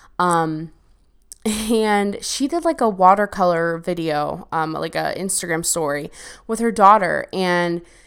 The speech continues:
it was so soothing. And so from that moment on, I was like, "I need to watercolor." And so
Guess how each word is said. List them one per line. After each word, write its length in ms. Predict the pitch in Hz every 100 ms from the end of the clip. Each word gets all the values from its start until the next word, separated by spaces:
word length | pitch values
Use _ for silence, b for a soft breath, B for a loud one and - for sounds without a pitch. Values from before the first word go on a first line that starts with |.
| b
it 80 | 220
was 180 | 247 269
so 680 | - - - 214 196 202 202
soothing. 680 | - 277 302 339 269 175 -
And 280 | 196 196
so 240 | - 220 196
from 260 | - 254
that 160 | 294 269
moment 300 | 233 208 208
on, 240 | 202 185
I 80 | 170
was 100 | 180
like, 140 | 180 -
"I 160 | 180 190
need 200 | 185 175
to 60 |
watercolor." 580 | 165 165 165 165 - -
And 120 | 175
so 300 | 175 180 180